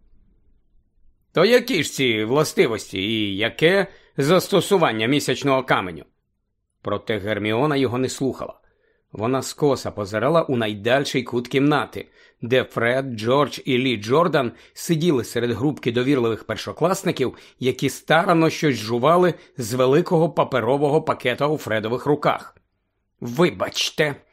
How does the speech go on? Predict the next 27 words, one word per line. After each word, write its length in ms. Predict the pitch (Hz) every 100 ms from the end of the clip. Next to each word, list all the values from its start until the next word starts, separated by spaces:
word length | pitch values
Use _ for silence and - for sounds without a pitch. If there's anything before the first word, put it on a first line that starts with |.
| _ _ _ _ _
вибачте, 840 | 117 104 143 254 151 - - 131 -
але 200 | 147 147
вони 260 | 160 170
зайшли 640 | 123 156 143 - 180 254 240 - -
дуже 400 | 160 320 - 143
далеко», 500 | 151 160 - 160 - _
розлючено 640 | 127 139 139 160 156 135 123
зірвалася 520 | 135 120 143 127 143
вона 220 | 135 143
на 80 | 151
ноги. 300 | 139 110 -
«Ходімо, 520 | - - 240 233 196 190
Роне!» 400 | 196 196 190 165 _ _ _ _
«Я, 360 | 117 139 175 165 147 156
а, 340 | 147 147 139 - - _
що?» 720 | - - 226 185 127 117 101 - _
почав 320 | 127 - 143
тягти 340 | - 143 - 139
час 260 | 143 131
Рон. 220 | 135 117 110
«Та 200 | 220 247
ні, 300 | 285 247 139
ну, 360 | 147 127 120 - _
ну 140 | 294
що 240 | - 269 240
ти, 140 | 165
Герміоно? 640 | 156 202 220 208 156 110